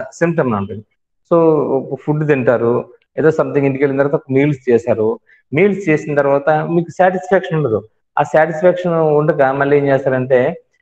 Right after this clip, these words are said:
మళ్ళీ ఏదో ఒకటి ఇంకోటి ఏదో ఒకటి తినడానికి ప్రయత్నం చేస్తారు, ఇంకో స్వీట్ ఏదో తినడానికి ప్రయత్నం చేస్తారు. So, మీల్ ఓవర్ మీల్ చేస్తారు, బ్యాలెన్స్ కాకుండా మీరు, ఏ, తిన్న తర్వాత ఇంకోటి తింటాం, ఇంకోటి తింటాం, అలాగా, ఆ, తినాలనిపిస్తుంది అనమాట.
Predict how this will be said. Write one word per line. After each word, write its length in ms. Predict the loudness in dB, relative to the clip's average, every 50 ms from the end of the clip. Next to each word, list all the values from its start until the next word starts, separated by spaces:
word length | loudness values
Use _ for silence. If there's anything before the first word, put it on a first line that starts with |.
| _ _
మళ్ళీ 260 | -4 0 2 4 4 4
ఏదో 320 | 4 4 4 4 4 2
ఒకటి 180 | 2 2 -2 -4
ఇంకోటి 300 | 0 0 0 2 2 2
ఏదో 120 | 2 2
ఒకటి 120 | 0 -2
తినడానికి 540 | -6 _ -6 -6 -4 -2 -2 -2 -2 -2 -2
ప్రయత్నం 360 | -2 -2 -2 -2 -4 -4 -4
చేస్తారు, 200 | -4 -4 -4 -6
ఇంకో 140 | -4 -4 -4
స్వీట్ 300 | -6 -4 -4 -4 -2 0
ఏదో 140 | 0 0 -2
తినడానికి 600 | -2 -6 -10 -12 -12 _ _ _ -8 -8 -8 -8 -10 _ _ _
ప్రయత్నం 1120 | -6 -4 -4 -6 -10 _ _ _ _ _ _ _ _ _ _ _ _ _ _ _ -8 -6 -6
చేస్తారు. 300 | -6 -6 -8 -10 -10 -10 _ _ _ _ _ _ _ _ _ _ 0
So, 80 | 2 2 2 0 -2 -4 -6 -10 -12 -12 -14 -16 -16 -16 -18 -20 _ _ _ _ -16 -14
మీల్ 440 | -12 -10 -4 0 2 2 4 4
ఓవర్ 560 | 4 4 2 2 2 2 2 2 2 2 0 0
మీల్ 200 | 0 0 0 0
చేస్తారు, 300 | 0 -2 -2 -4 -4 -2
బ్యాలెన్స్ 380 | 0 0 0 0 -2 -4 -8 -8 _ -2
కాకుండా 280 | -2 -2 -2 -6 -8 -6
మీరు, 280 | -4 -2 -2 -2 -2 -4 _ _ _ _ _ _ -4
ఏ, 80 | -4
తిన్న 260 | -2 -2 -2 -2 -2 0
తర్వాత 280 | 0 -2 -2 -2 -4
ఇంకోటి 240 | -2 0 0 0 0
తింటాం, 240 | 0 -2 -2 -4 -2
ఇంకోటి 240 | 0 0 0 0 0
తింటాం, 240 | -4 -4 -4 -4
అలాగా, 400 | -2 0 0 0 0 -2 -4 -4 -6 _ _ _ _ _ -8 -4
ఆ, 320 | -4 -2 -2 -4 -6 -8 -10 -14 -18 -6 _
తినాలనిపిస్తుంది 720 | -2 0 0 0 0 0 -2 -2 -2 -4 -4 -6 -6 -6 -6
అనమాట. 260 | -6 -6 -8 -12